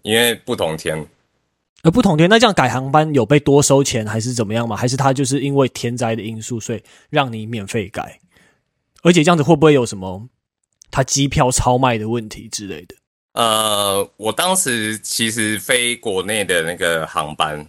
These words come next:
Speaker 1: 那，那是叫边疆航空Frontier，它是一家廉价航空。
Speaker 2: 哦，对，我也听过。
Speaker 1: 那它，
Speaker 2: 嗯。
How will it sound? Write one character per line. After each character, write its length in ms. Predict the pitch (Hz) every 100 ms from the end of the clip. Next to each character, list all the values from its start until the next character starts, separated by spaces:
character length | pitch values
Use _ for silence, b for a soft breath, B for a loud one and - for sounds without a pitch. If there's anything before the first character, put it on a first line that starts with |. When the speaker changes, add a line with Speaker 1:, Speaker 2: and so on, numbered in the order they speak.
| _ _ _
Speaker 1:
那， 320 | _ 113 113 117
那 100 | 123
是 600 | 120 120 110 101 98 92
叫 260 | - 101 95
边 240 | 110 98
疆 180 | 104 95
航 220 | 90 78
空 300 | 78 80 80
Frontier， 580 | 78 80 78 92 85 73 B B B -
它 160 | 95
是 240 | 98 101 95
一 180 | 92 92
家 380 | 95 85 85
廉 200 | 92 87
价 220 | 80 101 85
航 180 | 76 69
空。 200 | - 71 71
Speaker 2:
哦， 120 | 156
对， 200 | 156 165
我 160 | 147 160
也 40 |
听 140 | 120 113
过。 160 | 107
Speaker 1:
那 60 | 95
它， 320 | 113 107 101 _ _ -
Speaker 2:
嗯。 280 | 139 104